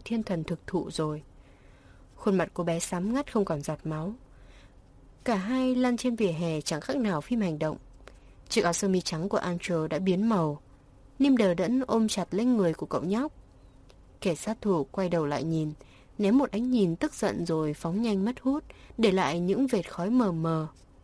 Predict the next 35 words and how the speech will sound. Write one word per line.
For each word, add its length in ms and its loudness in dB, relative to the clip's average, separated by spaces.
"Không 200 0
sao 180 4
chứ? 240 2
Bạn 140 6
không 140 6
sao 140 6
chứ?" 240 4
Angel 320 0
hốt 180 0
hoảng 340 -2
nhìn 120 0
khuôn 200 2
mặt 180 0
bạc 220 -2
nhợt 240 2
của 180 0
Nim. 340 2
Nim 320 4
chỉ 160 0
kịp 200 -4
gật 180 -4
đầu 260 0
xong 240 0
thì 100 0
lịm 220 0
hẳn. 280 -4
Bệnh 200 0
viện. 260 0
Đây 120 2
là 100 2
lần 200 0
thứ 180 -6
hai 380 0
Nim 360 2
được 240 0